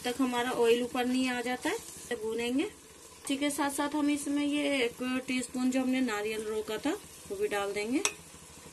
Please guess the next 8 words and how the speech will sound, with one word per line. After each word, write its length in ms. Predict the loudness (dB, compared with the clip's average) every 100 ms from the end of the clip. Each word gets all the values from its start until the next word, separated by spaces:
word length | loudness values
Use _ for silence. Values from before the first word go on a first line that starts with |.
| -4 -4 -18 -18 -18 -18 -20 -20 -20 -18 -4
आप 160 | -4 2
चाहें 240 | 4 6
तो 80 | 6 4
स्किप 280 | 4 -2 2
भी 120 | 4 4
कर 160 | 2
सकते 340 | 0 -4 0
हैं, 140 | 2